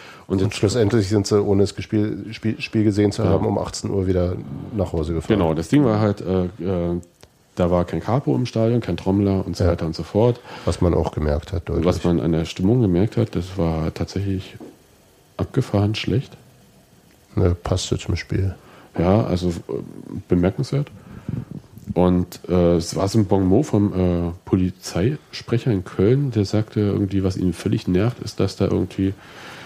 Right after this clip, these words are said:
Speaker 1: da noch, äh, irgendwelche Unioner vor der Polizeiwache stehen und, äh, die Leute, die rauskommen, also dann, äh,
Speaker 2: Wie Helden abfeiern.
Speaker 1: äh, abfeiern. Und warte mal, sein, seine Aussage war,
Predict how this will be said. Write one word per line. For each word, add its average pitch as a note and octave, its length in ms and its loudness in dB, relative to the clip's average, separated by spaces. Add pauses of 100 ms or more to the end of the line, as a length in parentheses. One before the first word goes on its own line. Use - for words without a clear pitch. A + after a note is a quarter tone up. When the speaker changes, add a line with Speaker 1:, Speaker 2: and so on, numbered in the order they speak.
(300)
Speaker 1:
da - 120 2
noch, F2+ 340 2
äh, - 60 -4
irgendwelche F2+ 1300 2 (600)
Unioner C3 640 4
vor G2+ 240 -2
der F#2 300 2 (300)
Polizeiwache G#2+ 640 0
stehen G#2 360 0
und, F#2 260 -2 (180)
äh, F2+ 360 2 (100)
die F2+ 100 4
Leute, F2+ 400 2
die F#2+ 140 -2
rauskommen, A2 600 -2
also F2+ 300 -4 (140)
dann, F2+ 240 -2
äh, F#2+ 600 -6
Speaker 2:
Wie A2 80 2
Helden F2+ 260 2
abfeiern. F2+ 480 -2 (320)
Speaker 1:
äh, G2 40 2
abfeiern. F#2+ 680 0
Und F#2 180 -2
warte F#2 140 -2
mal, F#2 140 0
sein, F#2 240 0 (160)
seine F#2+ 260 2
Aussage G#2 380 2
war, G2 260 2